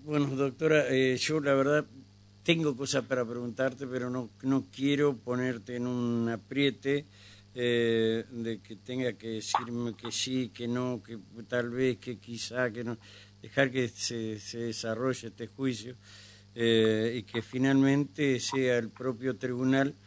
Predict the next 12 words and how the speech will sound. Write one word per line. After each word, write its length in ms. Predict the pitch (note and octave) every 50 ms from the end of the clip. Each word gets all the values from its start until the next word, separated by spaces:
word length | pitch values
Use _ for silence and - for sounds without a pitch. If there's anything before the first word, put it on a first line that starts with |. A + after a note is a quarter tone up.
| - - - - - - - - -
eh, 460 | - A#2+ A#2 A#2 A2+ A2+ A2+ A2+ G#2+ - -
quien 320 | - - A#2+ A#2+ B2+ C3 C3
imponga 580 | B2+ A#2 A2 - A#2+ B2 B2 B2+ B2 B2 A#2+
una 240 | A#2+ B2 B2+ B2 B2
dura 340 | B2+ D3+ E3+ E3+ D#3+ C#3+ A2+
condena, 800 | - B2+ C3 B2+ B2+ C3 C#3 C#3 C3 B2 B2+ C3 C#3 C#3 C3+ - -
al 120 | A2+ G#2+
menos 440 | A2 A#2 A#2+ B2+ C3 C3+ C3 B2 A#2
hacia 260 | G#2+ - - B2 A#2+
esta 200 | A2+ G#2+ A#2+ A2+
persona, 600 | F2 G#2+ A2 G#2 G2 - B2+ B2+ B2 A#2+ B2 A#2+ - - - - - - - - - - -
y 240 | C3+ D3+ E3+ -